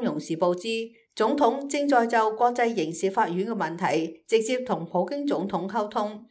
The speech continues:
普京將會下個月喺聖彼得堡接待非洲領導人。呢個係俄羅斯全面入侵烏克蘭之後，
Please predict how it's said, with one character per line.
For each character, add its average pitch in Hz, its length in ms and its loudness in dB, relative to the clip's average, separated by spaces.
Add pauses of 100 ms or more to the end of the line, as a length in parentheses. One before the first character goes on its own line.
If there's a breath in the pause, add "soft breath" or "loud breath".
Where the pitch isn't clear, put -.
(180)
普 208 200 8
京 302 240 0
將 294 180 4
會 196 160 4
下 190 260 2
個 180 160 -4
月 185 320 0 (260 loud breath)
喺 220 260 4
聖 226 400 -2
彼 175 120 2
得 269 160 2 (120)
堡 175 220 4
接 220 180 -2
待 165 360 0
非 254 240 -4
洲 233 200 2
領 160 160 -2
導 170 140 0
人。 156 380 0 (260 soft breath)
呢 359 140 6
個 320 80 6
係 214 200 2
俄 170 140 0
羅 156 180 0
斯 302 240 0
全 214 220 -2
面 165 320 -2
入 - 60 -14
侵 269 160 -2
烏 262 240 0
克 262 80 0
蘭 160 220 0
之 220 140 -6
後， 175 320 2